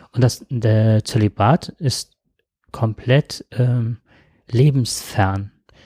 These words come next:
weil man kann diese Triebfeder der Sexualität keinem Menschen absprechen und es gelingt einigen wirklich auch ganz gut, äh, ja, das zu sublimieren und in Gottesfürchtigkeit und so umzuwandeln.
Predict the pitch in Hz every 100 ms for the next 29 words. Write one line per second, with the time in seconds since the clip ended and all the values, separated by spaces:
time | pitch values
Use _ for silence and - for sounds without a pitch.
0 | _ _ 113 113 127 185 _ _ _ 120
1 | 113 - 135 147 131 127 - 156 - -
2 | 139 127 117 113 - 117 110 - 120 -
3 | 120 113 110 - 107 - - 127 - 156
4 | - - - - 113 107 - _ - 110
5 | 120 156 - 120 127 120 101 - 113 131
6 | - 98 98 - 123 - - _ _ _
7 | _ _ - 104 104 101 95 - _ -
8 | - - 101 101 - _ - 117 98 -
9 | 107 101 123 123 120 101 123 101 120 123
10 | 120 117 107 - - 110 110 117 120 104
11 | - 107 139